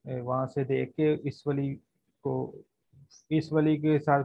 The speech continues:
इसको copy करना है आपने और एक डीबी को कॉपी करना है।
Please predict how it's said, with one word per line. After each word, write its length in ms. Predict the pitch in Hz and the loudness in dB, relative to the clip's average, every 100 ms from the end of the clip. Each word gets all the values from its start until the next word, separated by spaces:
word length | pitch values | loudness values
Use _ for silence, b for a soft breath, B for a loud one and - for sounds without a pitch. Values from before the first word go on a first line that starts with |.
| 139 | 0
इसको 260 | 151 - 175 | -4 -2 2
copy 340 | 175 180 185 | 4 4 4
करना 220 | 180 160 | 2 4
है 60 | 175 | 6
आपने 260 | 170 165 170 | 6 6 0
और 120 | 165 | 2
एक 180 | 151 147 | 2 0
डीबी 260 | 143 143 | -2 -2
को 100 | 147 | -2
कॉपी 280 | 139 127 127 | -2 -4 -4
करना 260 | 120 113 | -6 -6
है। 80 | 117 | -6